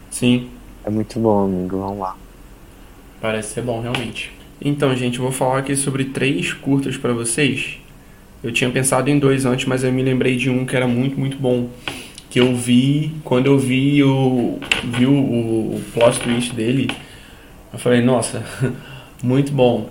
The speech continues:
Speaker 1: O primeiro é o The Smiling Man, que é o, o Homem Sorridente, né? Ele... a história é simples, a trama é bem simples. Fala de um garoto que tá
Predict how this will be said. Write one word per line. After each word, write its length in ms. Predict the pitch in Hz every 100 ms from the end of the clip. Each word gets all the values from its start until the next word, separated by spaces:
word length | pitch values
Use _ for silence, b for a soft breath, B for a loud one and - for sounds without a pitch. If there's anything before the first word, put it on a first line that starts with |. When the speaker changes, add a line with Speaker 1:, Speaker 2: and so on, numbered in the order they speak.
| -
Speaker 1:
O 100 | 147
primeiro 720 | 147 190 170 156 170 180 175 -
é 180 | 143
o 720 | 143 143 139 139 131 123 113 - - - - - 123
The 100 | 123
Smiling 600 | 135 135 131 127 147 139
Man, 400 | 113 110 139 117
que 120 | - 113
é 60 |
o, 40 | 110 110 107 - - - -
o 40 | -
Homem 140 | 117 120
Sorridente, 640 | 120 117 107 110 123 -
né? 160 | 110 - B B B B B - - -
Ele... 1200 | 131 139 139 143 139 139 139 139 135 127 117 104 - - - - - - - -
a 60 | -
história 300 | 190 208 202
é 40 |
simples, 440 | 214 - 202 208 147
a 60 |
trama 260 | 139 143 143
é 40 |
bem 160 | 139 156
simples. 500 | - 147 160 170 - - -
Fala 340 | - 135 139
de 100 | 139
um 100 | 143
garoto 320 | 143 135 131 135
que 80 |
tá 400 | - 127 123 120